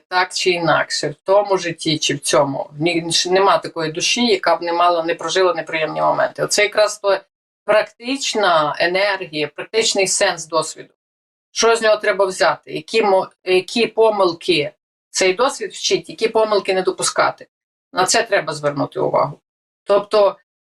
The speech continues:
там, де с-, склалося щось, е, не-, неприємне, там треба звернути увагу на помилки, які були допущені в той час. Самому собі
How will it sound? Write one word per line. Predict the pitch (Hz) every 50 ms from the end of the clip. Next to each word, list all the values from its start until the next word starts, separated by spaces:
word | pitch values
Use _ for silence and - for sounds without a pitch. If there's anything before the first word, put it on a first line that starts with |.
| _ _
там, | - 220 220 226 220 208 175
де | 196
с-, | 196 185 - - - - _ _ _ _ _ _ _ _ _
склалося | - - - - - 202 202 208 208 202 185 180 175 - - 190 170 170
щось, | 165 - - - - 214 202 190 175 - - - - 175
е, | 165 156 147 147 143 143 139 _ _ _ _ _ _ _ _ _ -
не-, | 180 185 208 208 202 190 175 160 170
неприємне, | 185 190 190 190 190 190 196 196 220 262 302 330 320 254 202 170 - -
там | - 196 208 233 240 233 _
треба | 208 208 185 196
звернути | 190 185 202 202 226 247 254 247 220
увагу | 185 190 180 - 196 190 185 165 151 147 147 143 139 - _ _ _ _ _ _ _ _ _ _
на | 156 165 160
помилки, | 160 - 208 247 277 311 285 247 - - - 180
які | 175 170 - 220
були | 202 220 208 196
допущені | 185 190 180 - - 156 156 - - 165 160 156 143
в | -
той | - 156 -
час. | - - - - - - - - _ _ _ _ _ _ _ _ _ _ _
Самому | - - 208 202 208 220 226 214 190 185
собі | - - 202 202 202 240 240 233 240 233 -